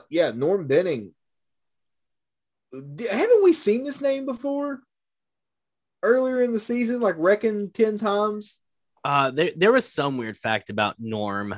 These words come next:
Speaker 2: because we, uh, we've said his name on this podcast before, but I can't remember what it was.
Speaker 1: Well, uh, how do, h-, how do you think they feel, uh, knowing that they were battling for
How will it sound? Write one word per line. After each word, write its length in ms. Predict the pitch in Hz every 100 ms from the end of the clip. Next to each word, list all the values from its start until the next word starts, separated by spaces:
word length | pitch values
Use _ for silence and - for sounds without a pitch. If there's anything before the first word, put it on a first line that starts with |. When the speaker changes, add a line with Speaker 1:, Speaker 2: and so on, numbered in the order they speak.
| 107 -
Speaker 2:
because 340 | 113 110 120
we, 220 | 117 131 120
uh, 180 | 107
we've 220 | 98 151 190
said 240 | - 165
his 160 | 113 110
name 160 | 113
on 80 | 107
this 100 | 98
podcast 540 | - 101 98 101 -
before, 260 | - - 104
but 180 | 98 92
I 380 | - 113 131 123
can't 260 | 107 107 87
remember 360 | 92 98 95 98
what 160 | 90
it 100 | 90
was. 520 | 65 87 82 92 - - _ _
Speaker 1:
Well, 480 | 202 202 190 160 - -
uh, 120 | 165
how 180 | 180 254
do, 60 | 277
h-, 280 | 190 202
how 200 | 160 233
do 80 | 311
you 100 | 311
think 300 | 254 233 220
they 160 | 208 185
feel, 640 | - 165 165 135 110 - _ -
uh, 380 | 135 120 117 110 - _ _ _ _ _ -
knowing 300 | 139 160 160
that 120 | 135
they 80 | 151
were 120 | 139
battling 520 | 127 131 135 131 117
for 300 | 110 117 104